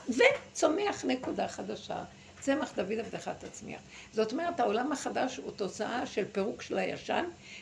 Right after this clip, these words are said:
כאשר הישן הזה... הוא הבסיס של החדש. ופתאום אני מבינה מה זה עתיד חזיר להיטהר. מה זה שהקדוש ברוך הוא מחזר אחרי פרעה שיעשו בתשובה? כי כתוב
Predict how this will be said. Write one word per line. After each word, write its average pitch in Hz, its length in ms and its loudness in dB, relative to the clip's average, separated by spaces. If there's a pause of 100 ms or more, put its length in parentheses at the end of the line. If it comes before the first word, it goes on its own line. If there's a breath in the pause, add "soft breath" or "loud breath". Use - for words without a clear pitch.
כאשר 220 500 4
הישן 220 500 2 (220)
הזה... 196 480 6 (1200 loud breath)
הוא 240 220 0
הבסיס 262 540 4
של - 200 6
החדש. 180 440 0 (280 loud breath)
ופתאום 359 460 0
אני 339 100 2
מבינה 220 380 4
מה 214 160 4
זה 214 140 6
עתיד 247 280 2
חזיר 208 380 4
להיטהר. 190 560 2 (720 loud breath)
מה 233 160 8
זה 277 140 4
שהקדוש 233 460 4
ברוך 254 160 -2
הוא 226 120 2
מחזר 220 480 2
אחרי 214 280 4 (120)
פרעה 202 440 4 (160)
שיעשו - 400 2
בתשובה? 190 520 0 (380 loud breath)
כי 185 100 -6
כתוב - 320 0